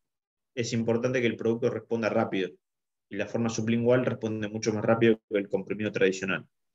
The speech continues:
Entonces lo llamamos Clonax Rapid, ¿sí? Clonax Rapid. Son marcas que, eh, incluyen de alguna forma o transmiten la forma farmacéutica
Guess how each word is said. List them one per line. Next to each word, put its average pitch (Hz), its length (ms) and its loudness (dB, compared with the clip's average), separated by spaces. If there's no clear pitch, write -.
Entonces 113 240 4
lo 123 60 8
llamamos 120 460 4
Clonax 117 540 4
Rapid, 104 580 2
¿sí? - 400 -6
Clonax 107 460 -2
Rapid. 98 460 2
Son 170 480 6
marcas 147 460 4
que, 139 440 6
eh, 95 880 2
incluyen 131 580 4
de 127 60 8
alguna 123 240 6
forma 139 340 4
o 127 60 6
transmiten 131 540 4
la 117 120 4
forma 117 300 0
farmacéutica 123 840 -2